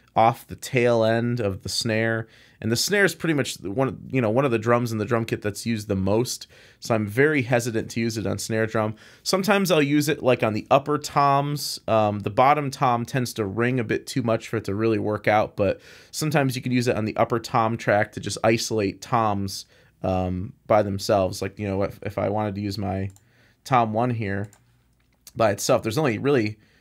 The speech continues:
two or three spots in the song where the tom's actually used, it here, here, here, and here. So if I wanted to, I could click on that, do Command U, set a quite a high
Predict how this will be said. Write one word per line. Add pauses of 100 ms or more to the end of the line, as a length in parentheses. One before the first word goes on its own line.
(320)
two
or
three
spots
in
the
song
where
the
tom's
actually
used,
it
here, (380)
here, (500)
here,
and
here. (520)
So
if
I
wanted
to,
I
could
click
on
that, (240)
do
Command
U, (2500)
set
a (1600)
quite
a
high